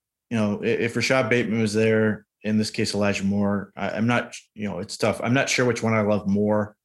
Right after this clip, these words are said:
uh, in, in, in between these two. Uh, they're both fantastic players. Um, but I do think the second that happens, the Browns are, are on the phone trying to get in position to make sure they can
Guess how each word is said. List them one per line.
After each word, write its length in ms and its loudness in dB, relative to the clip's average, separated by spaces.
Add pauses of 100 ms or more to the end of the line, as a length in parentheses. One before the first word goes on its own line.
(140)
uh, 340 -4
in, 320 -4
in, 340 -4
in 100 -14
between 320 0
these 160 0
two. 360 -2
Uh, 120 -6
they're 180 -4
both 240 0
fantastic 560 -6
players. 340 -2 (720)
Um, 240 -2
but 100 2
I 100 4
do 140 2
think 240 0
the 80 -4
second 380 0
that 160 0
happens, 540 -2
the 80 -12
Browns 380 0
are, 240 -2
are 220 -4
on 160 0
the 60 -2
phone 300 -4
trying 280 0
to 80 -4
get 140 -2
in 80 -14
position 420 -4
to 140 -4
make 160 0
sure 120 -4
they 140 -2
can 260 -10